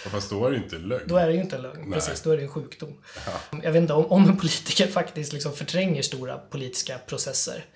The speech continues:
Speaker 1: Mm.
Speaker 2: det, på någonstans cirkulerar ju det tillbaks till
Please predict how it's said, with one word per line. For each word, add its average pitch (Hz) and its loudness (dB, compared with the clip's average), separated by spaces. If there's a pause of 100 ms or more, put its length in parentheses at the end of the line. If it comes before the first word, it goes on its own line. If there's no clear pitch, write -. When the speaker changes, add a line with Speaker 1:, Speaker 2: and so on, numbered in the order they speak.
Speaker 1:
Mm. 95 -4 (120)
Speaker 2:
det, 160 -6
på - 2
någonstans 180 4
cirkulerar 139 0
ju 131 -4
det 127 -4
tillbaks - 2
till 156 -10